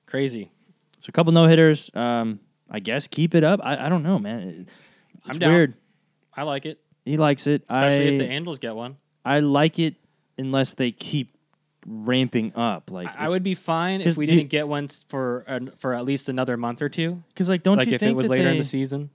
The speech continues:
Speaker 2: they lose their luster? Like, I mean, as cool as they are, don't you think that having two in a week is, like, it just diminishes the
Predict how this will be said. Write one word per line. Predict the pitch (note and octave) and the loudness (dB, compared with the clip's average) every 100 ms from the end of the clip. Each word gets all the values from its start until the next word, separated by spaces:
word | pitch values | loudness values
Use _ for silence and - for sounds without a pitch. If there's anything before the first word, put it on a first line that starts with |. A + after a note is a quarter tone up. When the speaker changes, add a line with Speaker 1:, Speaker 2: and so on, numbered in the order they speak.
| - | -4
Speaker 2:
they | D3+ | 0
lose | D3+ D#3+ | 2 2
their | E3 | 0
luster? | D#3+ C#3+ D3+ G3+ G3+ | -2 -4 -4 0 2
Like, | D#3+ F2+ - | 2 -2 -8
I | |
mean, | G#2 A2+ F2 | -10 -10 -10
as | A#2+ - | -14 -10
cool | E3 E3+ | -6 -4
as | D3 | -4
they | C3+ | -2
are, | E3+ | 0
don't | C#3 D3+ | 0 -2
you | D#3 | -2
think | D#3 | -2
that | D3 | 0
having | C3+ C3 A#2+ | 0 2 2
two | - C#3 | 4 4
in | C3 | 6
a | |
week | A2+ B2 C#3+ | 2 0 -2
is, | B2 A2 | -6 -4
like, | A2 G2 _ _ _ | -4 -4 _ _ _
it | - A2+ | -12 -10
just | A#2 - | -10 -8
diminishes | A2 G2+ G#2 G#2+ A#2 A2+ G#2+ | -4 -4 -4 -6 -8 -10 -10
the | G#2+ G2+ | -10 -10